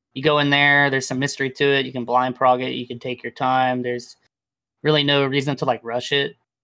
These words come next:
But I think on the opposite end, once you've done the twelve notes and you got the glamour, there's, like, it's gonna be kinda dead for you at least. And because you can do it solo, I think a lot of people are gonna do that. So then it's like,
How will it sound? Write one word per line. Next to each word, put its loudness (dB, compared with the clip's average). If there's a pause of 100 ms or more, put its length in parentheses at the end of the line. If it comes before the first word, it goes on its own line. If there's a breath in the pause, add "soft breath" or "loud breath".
But 2
I 2
think -2
on 2
the -4
opposite 0
end, -2 (440)
once -2
you've -4
done -2
the -8
twelve -4
notes -8 (600)
and -2 (580)
you -10
got 2
the -4
glamour, -4
there's, -4
like, 0 (180)
it's -10
gonna -2
be -4
kinda -2
dead -4 (400)
for -2
you 0
at 0
least. -4 (640)
And 0
because -2
you -6
can -4
do 4
it -2
solo, 0
I -10
think -10
a -4
lot 2
of -6
people -10
are -6
gonna -4
do -8
that. 0
So -10
then -8
it's -10
like, -4